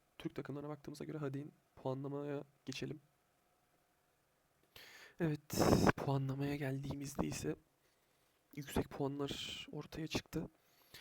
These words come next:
E, tabii şunlar da var. Şunları da eklemem gerekiyor. Rize, Konya,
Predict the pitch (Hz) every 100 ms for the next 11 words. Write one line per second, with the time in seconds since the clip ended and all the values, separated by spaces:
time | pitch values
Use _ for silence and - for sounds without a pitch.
0 | - 151 147 139 - 135 135 - - -
1 | 139 139 139 135 143 139 143 151 147 -
2 | 170 - _ _ _ _ - _ - 143
3 | 139 131 139 - 135 135 127 127